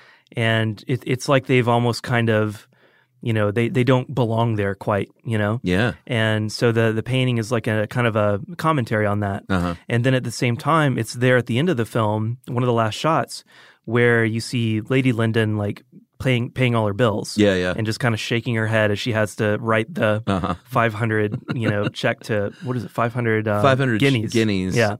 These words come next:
Speaker 2: to
Speaker 1: Five hundred guineas.
Speaker 2: basically a lifetime payoff
Speaker 1: Yeah, yeah,
Speaker 2: to
Speaker 1: yeah.
Speaker 2: just leave.
Speaker 1: And, uh, and the same painting is in the background.
Speaker 2: Yeah.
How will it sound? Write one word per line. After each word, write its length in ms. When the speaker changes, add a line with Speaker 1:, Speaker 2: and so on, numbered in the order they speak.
Speaker 2:
to 380
Speaker 1:
Five 140
hundred 160
guineas. 180
Speaker 2:
basically 300
a 60
lifetime 440
payoff 320
Speaker 1:
Yeah, 220
yeah, 180
Speaker 2:
to 60
Speaker 1:
yeah. 80
Speaker 2:
just 220
leave. 420
Speaker 1:
And, 380
uh, 120
and 120
the 60
same 260
painting 360
is 160
in 100
the 60
background. 600
Speaker 2:
Yeah. 220